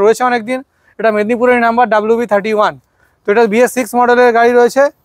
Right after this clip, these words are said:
তো নেওয়ার জন্য আপনাদেরকে আমাদের কাছে যোগাযোগ করতে হবে। এছাড়া রয়েছে আরও এদিকে দুটো, আহ, auto, এ, এ, থ্রি হুইলার, এইগুলো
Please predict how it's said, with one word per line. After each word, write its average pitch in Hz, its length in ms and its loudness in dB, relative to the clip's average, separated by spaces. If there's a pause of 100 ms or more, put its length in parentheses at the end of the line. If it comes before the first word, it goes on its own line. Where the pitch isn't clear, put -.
(140)
তো 226 80 2 (680)
নেওয়ার 220 260 0
জন্য 247 200 -2
আপনাদেরকে 220 340 -2 (100)
আমাদের 214 240 0
কাছে 220 160 -2 (380)
যোগাযোগ 226 360 2
করতে 165 220 -6
হবে। 143 140 -10 (440)
এছাড়া 226 340 -2
রয়েছে 247 160 0 (100)
আরও 240 140 2 (220)
এদিকে 226 320 -2
দুটো, 247 200 0
আহ, - 1120 -4
auto, 247 180 0
এ, 208 300 -2
এ, 175 380 -2 (920)
থ্রি 254 160 -2
হুইলার, 262 240 2 (1200)
এইগুলো 196 260 0